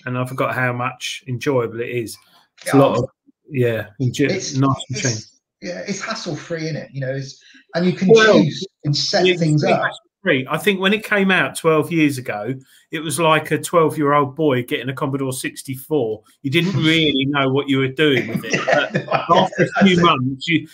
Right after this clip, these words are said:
Speaker 1: but nowadays, with the event of how detectors aren't, I wouldn't say, uh, they are more advanced, but the interface is, could be more complicated if you've come from a nineteen seventy-seven C-scope, but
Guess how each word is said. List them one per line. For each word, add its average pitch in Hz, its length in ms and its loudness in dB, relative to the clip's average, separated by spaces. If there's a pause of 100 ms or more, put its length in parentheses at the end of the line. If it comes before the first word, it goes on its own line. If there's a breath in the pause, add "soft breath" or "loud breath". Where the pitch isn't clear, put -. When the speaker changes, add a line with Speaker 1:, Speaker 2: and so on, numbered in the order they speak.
(140)
Speaker 1:
but 180 220 4
nowadays, 170 800 2
with 160 300 -4
the 165 140 2
event 156 340 0
of 143 160 -4 (420)
how 160 240 0
detectors 131 840 -4
aren't, 202 260 0
I 185 60 0
wouldn't 262 220 0
say, 156 340 4
uh, 139 60 0 (320 soft breath)
they 160 140 4
are 220 140 4
more 131 200 4
advanced, 127 540 0
but 139 160 -4
the 143 100 0
interface 139 840 -4
is, 131 600 -2 (680)
could 196 240 2
be 156 120 2
more 139 220 4
complicated 127 580 -4
if 127 160 -8
you've 127 240 -4
come 127 240 -4
from 127 180 -6
a 123 40 -4
nineteen 123 380 -4
seventy-seven 123 640 -6
C-scope, 131 640 -4
but 139 200 -6